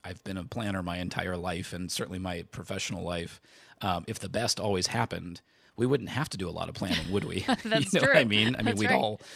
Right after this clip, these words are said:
Speaker 1: make lots of money. Our investments would make lots of money. Uh, no one would have health problems. No one would have family issues. Um, life would just be, you know, it would be like heaven on earth. And of course, that's not life. So, uh, you, you, uh, you said it best.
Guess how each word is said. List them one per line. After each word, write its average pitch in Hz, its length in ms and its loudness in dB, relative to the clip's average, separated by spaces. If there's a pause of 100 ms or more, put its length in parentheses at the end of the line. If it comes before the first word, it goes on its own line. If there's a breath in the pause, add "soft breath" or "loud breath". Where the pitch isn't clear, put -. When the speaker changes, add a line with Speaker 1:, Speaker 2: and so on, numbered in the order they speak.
Speaker 1:
make 123 220 4
lots 120 220 2
of 113 80 4
money. 110 260 2
Our 95 100 2
investments 98 400 0
would 104 120 -4
make 98 180 -2
lots 98 220 -2
of 98 80 -4
money. 98 320 -4 (320 loud breath)
Uh, 87 120 0
no 95 160 6
one 120 120 8
would 104 100 4
have 98 160 2
health 107 240 0
problems. 98 540 -2
No 107 80 0
one 107 100 0
would 98 140 -2
have 95 120 -6
family 95 460 -2
issues. 92 560 -2 (340 loud breath)
Um, 90 440 2
life 110 200 4
would 101 120 -4
just 101 260 -2
be, 98 240 2
you 95 240 -2
know, 92 160 0
it 90 80 -4
would 98 140 2
be 101 120 2
like 92 180 0
heaven 92 200 2
on 85 160 -6
earth. - 300 -10
And 92 320 -4
of 98 80 -6
course, 95 240 -2
that's - 180 -2
not - 180 -8
life. - 280 -12
So, 90 340 2 (380 loud breath)
uh, 98 200 6
you, 101 280 -2
you, 104 440 2
uh, 95 80 -2
you 98 220 0
said 104 180 2
it 92 80 -2
best. 90 400 2